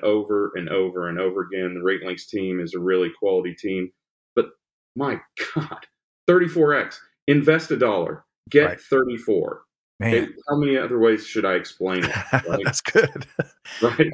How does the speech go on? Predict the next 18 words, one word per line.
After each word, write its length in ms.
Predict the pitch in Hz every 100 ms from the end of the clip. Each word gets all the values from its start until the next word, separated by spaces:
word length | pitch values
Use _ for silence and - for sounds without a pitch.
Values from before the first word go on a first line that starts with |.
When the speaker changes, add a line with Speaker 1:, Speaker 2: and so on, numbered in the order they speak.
| - _ -
Speaker 2:
Hey, 360 | 131 113 101 -
if 160 | -
you 80 | 131
don't 300 | 123 127 127
get 160 | 123 135
help 340 | 110 117 113 -
with 120 | 98
Rate 300 | 98 104 110
Links, 320 | 107 104 -
get 200 | - 104
help 200 | 98 98
somewhere. 420 | - 98 98 98 92
Address, 440 | 87 101 104 98
take 280 | - 131 -
action, 460 | 107 101 - 104 101
deeds, 380 | 113 127 113
not 240 | 117 110 110
words. 520 | 110 110 107 104 -